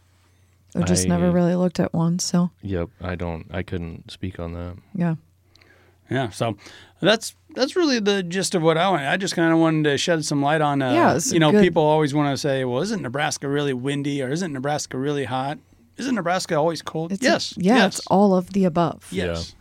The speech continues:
Speaker 2: Yeah,
Speaker 3: it
Speaker 2: yeah.
Speaker 3: is, you know?
Speaker 2: And, uh, yeah, hundred percent. And in reference to what you were talking about earlier with the storm and those kinds of things,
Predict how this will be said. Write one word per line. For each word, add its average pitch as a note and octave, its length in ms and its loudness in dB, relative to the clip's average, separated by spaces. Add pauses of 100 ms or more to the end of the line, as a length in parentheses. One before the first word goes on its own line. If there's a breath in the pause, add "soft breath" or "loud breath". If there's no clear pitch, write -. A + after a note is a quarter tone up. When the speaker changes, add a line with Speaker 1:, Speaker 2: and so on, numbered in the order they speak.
Speaker 2:
Yeah, C3 100 -6
Speaker 3:
it - 60 0
Speaker 2:
yeah. - 80 0
Speaker 3:
is, B2 260 -6 (160)
you A#2+ 120 -6
know? B2+ 160 -6 (540 soft breath)
Speaker 2:
And, G2 380 2
uh, F2+ 320 2
yeah, G2+ 160 0
hundred G#2+ 240 0
percent. F#2 400 -6
And G2+ 260 -4
in A2+ 280 2
reference G2+ 480 2
to G2 340 -2
what F#2+ 180 -2
you F#2 80 -6
were F2+ 60 -4
talking F#2+ 200 -2
about F#2 140 0
earlier F#2 280 0
with F#2 120 -4
the - 80 -12
storm F#2+ 360 0
and F2+ 80 0
those F2+ 120 -2
kinds F#2+ 200 -2
of F#2 100 -6
things, F#2 320 -2